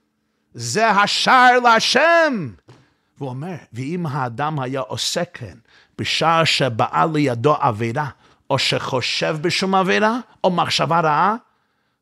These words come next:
אני מצטט, יכול לבוא למדרגת רוח הקודש. זה הפתח לרוח הקודש שלך. זה הפתח להשראה שלך,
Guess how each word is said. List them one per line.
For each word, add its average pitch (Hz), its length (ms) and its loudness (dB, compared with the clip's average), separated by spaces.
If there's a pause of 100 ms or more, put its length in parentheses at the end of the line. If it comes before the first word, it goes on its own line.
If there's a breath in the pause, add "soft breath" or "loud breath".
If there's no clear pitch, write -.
(200)
אני 104 100 -6
מצטט, 127 680 -4
יכול 131 560 -2
לבוא 120 460 -2
למדרגת 117 840 -2
רוח 90 320 -6
הקודש. - 760 -14 (1500)
זה 117 320 -2
הפתח 117 720 -2
לרוח 98 360 -6
הקודש 117 460 -8
שלך. - 240 -14 (300 loud breath)
זה 160 200 2
הפתח 160 580 0
להשראה 135 680 -4
שלך, - 380 -6